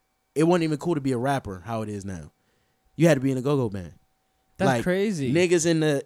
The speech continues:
Speaker 1: niggas in, in school, bro, like, in, in, in, at, in middle school, elementary school, like, at the lunch table, like, we wasn't doing, like, obviously we was doing, like, you know, hip hop beats, you know, like, freestyling, but most of the time we was literally doing, like, acting like we was in a go-go.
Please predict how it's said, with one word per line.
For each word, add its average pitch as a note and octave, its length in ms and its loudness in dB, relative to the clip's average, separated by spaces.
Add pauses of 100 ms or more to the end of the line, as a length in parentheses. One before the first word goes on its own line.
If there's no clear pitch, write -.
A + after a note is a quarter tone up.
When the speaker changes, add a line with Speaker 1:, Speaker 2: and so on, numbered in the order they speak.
Speaker 1:
niggas D#3+ 380 2
in, D3 320 2
in C3 140 0
school, F3 420 6
bro, E3 200 4
like, B2+ 120 -2
in, A2+ 180 -8
in, A#2 220 -8
in, A2 240 -10
at, A2 240 -8
in G#2+ 140 -4
middle C#3 180 2
school, C#3 280 4
elementary B2+ 400 -4
school, C3 200 -4
like, A2+ 100 -6
at G2 60 -14
the G2+ 60 -12
lunch B2 240 -6
table, C#3 360 -10 (140)
like, G#2 340 -10 (680)
we B2+ 120 -2
wasn't C3 380 2
doing, C3 420 0
like, A2 220 -6
obviously A2+ 440 -2
we G#2 100 -8
was G2 100 -8
doing, G2 260 -8
like, D2+ 320 -14
you G#2 80 -8
know, F#2+ 100 -8
hip F#2+ 220 -10
hop - 220 -12
beats, - 500 -12
you A2 100 -8
know, F#2+ 180 -8
like, E2 200 -14
freestyling, F#2+ 600 -8
but F#2 200 -10
most G#2 360 -6
of B2+ 60 -8
the B2 60 -8
time C3+ 360 -4
we A2+ 120 -6
was G#2 160 -12 (140)
literally A2 280 -6
doing, G2 300 -6
like, F#2+ 240 -10 (320)
acting G#2 220 -10
like G2+ 100 -10
we G2+ 80 -6
was F#2+ 80 -12
in F#2+ 80 -10
a F#2 40 -14
go-go. F2+ 320 -16